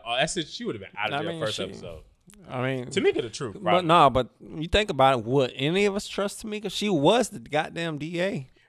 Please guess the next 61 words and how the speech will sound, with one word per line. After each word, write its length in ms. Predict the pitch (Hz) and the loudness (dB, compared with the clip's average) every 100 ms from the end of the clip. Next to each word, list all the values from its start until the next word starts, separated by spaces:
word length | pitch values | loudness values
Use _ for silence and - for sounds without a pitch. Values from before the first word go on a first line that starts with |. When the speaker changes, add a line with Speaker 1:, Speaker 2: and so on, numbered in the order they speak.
| _ - | _ 2
Speaker 1:
Well, 240 | 160 175 | 4 4
Speaker 2:
just 200 | 143 - | 2 0
a, 80 | 131 - 185 | 0 -2 -4
a 120 | 139 | -6
minute 360 | 131 175 208 151 | -2 0 0 0
ago, 340 | 107 160 147 | 4 6 6
you 160 | 123 139 | 2 0
know 60 | |
what 60 | 135 | 0
I 40 | |
mean? 140 | 135 139 | 0 2
I 100 | 135 | 2
wouldn't 460 | 202 214 180 135 - | 4 2 2 -6 -6
really 240 | 139 151 | -2 -2
trust 380 | 131 - 156 - | 0 6 6 6
her 120 | 151 | 2
and 180 | 139 113 | 2 0
telling 300 | - 139 131 | -2 -2 0
her 100 | 131 | -2
what 240 | 120 117 117 | -2 0 4
Speaker 1:
but 140 | 165 | 4
she 240 | - 202 | 4 0
had, 200 | 196 143 | 2 2
Speaker 2:
happened. 320 | 135 160 160 - | 6 6 6 0
Speaker 1:
but 40 | |
like, 120 | 131 - _ _ | -4 -8 _ _
but, 120 | 127 175 | 0 2
like, 280 | 175 156 - | 4 2 0
she 300 | - 185 180 | -8 -6 -4
became 720 | 139 127 165 180 196 175 131 | -4 -4 -8 -6 -6 -8 -6
your 180 | 139 127 - | -4 -2 2
actual 580 | 147 180 - 156 131 | 2 0 -4 -4 -4
lawyer. 300 | 120 165 170 | -2 -2 -2
Like, 180 | 151 156 147 | 0 2 6
Speaker 2:
I 100 | 165 | 6
mean, 160 | 196 - | 6 2
Speaker 1:
if, 60 | |
Speaker 2:
but 80 | 165 | 2
Speaker 1:
if 60 | - | 0
Speaker 2:
still, 140 | 214 | 2
Speaker 1:
she 60 | 262 | 4
wasn't, 380 | 240 196 180 160 | 6 4 0 -4
Speaker 2:
but 100 | 156 | -2
Speaker 1:
if 60 | |
she 80 | 202 | -2
Speaker 2:
you 80 | 233 | 0
Speaker 1:
wasn't 300 | 202 156 127 | -2 -2 0
rocking 380 | 147 160 160 143 | 2 2 -2 -8
with, 100 | 127 | -8
if 60 | |
she 100 | - 214 | -6 -4
wasn't 280 | 190 131 123 | -4 -4 0
rocking 380 | 170 185 135 | 0 0 -8
with 160 | 127 131 | -6 -6
it, 200 | 143 - _ | -6 -10 _
she 180 | - 208 | -4 -2
wouldn't 280 | 196 185 135 | 0 -2 -4
be 240 | 175 185 | -8 -8
in 140 | 170 151 | -10 -8
the 80 | 120 | -10
room. 480 | 110 190 208 101 | -8 -6 -6 -10